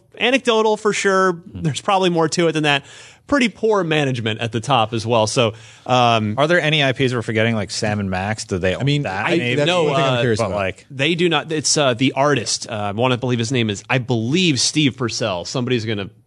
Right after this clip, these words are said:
Speaker 1: correct me if I'm wrong on that, but the original, 'cause
Speaker 3: Yeah,
Speaker 1: Sam and Max
Speaker 3: so
Speaker 1: was a comic before
Speaker 2: Yeah.
Speaker 1: it was
Speaker 3: Mm-hmm.
Speaker 1: a LucasArts
Speaker 3: You're right.
Speaker 1: game, before it was a Telltale game. So I believe the, the, the artist who created Sam and Max owns
Speaker 3: Mm.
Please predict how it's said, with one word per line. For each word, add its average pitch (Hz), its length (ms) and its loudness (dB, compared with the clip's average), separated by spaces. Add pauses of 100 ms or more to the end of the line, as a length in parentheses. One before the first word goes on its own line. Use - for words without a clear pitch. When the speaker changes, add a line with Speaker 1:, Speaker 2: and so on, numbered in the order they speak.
(200)
Speaker 1:
correct 113 340 0
me 104 80 2
if 95 100 -2
I'm 98 140 -2
wrong 98 160 0
on 95 80 -2
that, 90 240 -2
but 90 140 -2 (340)
the 127 120 2
original, 135 420 2
'cause 139 160 -2
Speaker 3:
Yeah, - 60 -2
Speaker 1:
Sam 247 140 2
and 190 80 0
Max 190 240 -2
Speaker 3:
so 160 60 -6
Speaker 1:
was 131 140 -2
a 113 60 -6
comic 135 540 -2
before 131 320 0
Speaker 2:
Yeah. 127 40 2
Speaker 1:
it 127 40 -6
was 110 300 0
Speaker 3:
Mm-hmm. 95 320 -10
Speaker 1:
a 117 40 0
LucasArts 151 360 0
Speaker 3:
You're 127 140 2
right. 101 140 0
Speaker 1:
game, 117 300 0
before 123 320 0
it 113 60 -2
was 117 180 -2
a 104 40 -8
Telltale 123 500 0
game. 92 340 -2 (320)
So - 140 0
I - 20 0
believe 143 300 2
the, 113 220 2
the, 110 240 -8
the 101 320 -4
artist 127 400 0
who 117 80 -2
created 113 420 0
Sam 95 180 -2
and 92 80 -2
Max 90 380 0
owns 101 580 0 (100)
Speaker 3:
Mm. 90 200 -6